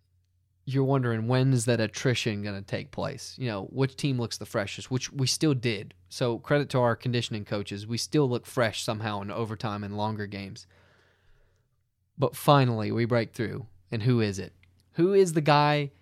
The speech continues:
Who is the line, I might say, that has sucked in the first round?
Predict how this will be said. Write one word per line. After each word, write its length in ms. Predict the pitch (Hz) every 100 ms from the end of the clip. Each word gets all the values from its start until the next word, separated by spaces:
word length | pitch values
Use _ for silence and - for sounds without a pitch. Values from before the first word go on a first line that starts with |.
| _ -
Who 200 | 208 247
is 180 | 214
the 140 | 170 151
line, 680 | 139 147 160 143 110 107 101
I 80 | 123
might 260 | 120 113 -
say, 440 | - 107 95 92 - _ _
that 260 | 131 110 -
has 220 | - 131 -
sucked 640 | - - - 131 - -
in 140 | 131
the 60 | 117
first 260 | - 117 -
round? 260 | 98 101